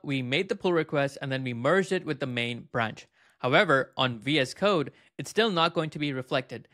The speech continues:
And the reason is because it's only updated on GitHub. We still have to pull those changes down to our local V S Code. So all we would do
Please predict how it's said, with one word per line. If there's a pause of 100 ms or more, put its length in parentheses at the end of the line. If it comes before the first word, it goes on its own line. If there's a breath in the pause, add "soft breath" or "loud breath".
(180 soft breath)
And
the
reason
is
because
it's
only
updated
on
GitHub.
We
still
have
to
pull
those
changes
down
to
our
local
V
S
Code. (680 soft breath)
So
all
we
would
do